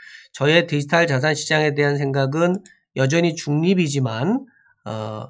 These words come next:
이런 급박한 급락 상황에서는 과도한 급락인 경우에는 사보자, 바이 더 빅딥 이런 말씀을 드리겠습니다. 지금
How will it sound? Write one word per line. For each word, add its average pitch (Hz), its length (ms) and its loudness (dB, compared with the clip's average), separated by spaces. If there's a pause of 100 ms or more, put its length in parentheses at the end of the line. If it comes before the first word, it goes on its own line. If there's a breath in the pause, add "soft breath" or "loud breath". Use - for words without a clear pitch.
이런 156 480 -2
급박한 180 1040 -6
급락 165 380 -2
상황에서는 147 840 -2 (340 soft breath)
과도한 143 600 -2
급락인 135 460 -2
경우에는 123 680 -4 (300 loud breath)
사보자, 190 520 0 (360)
바이 127 200 -2
더 139 140 -2
빅딥 143 480 -4
이런 131 420 0
말씀을 131 380 -6
드리겠습니다. 135 600 -10 (720 loud breath)
지금 175 320 -4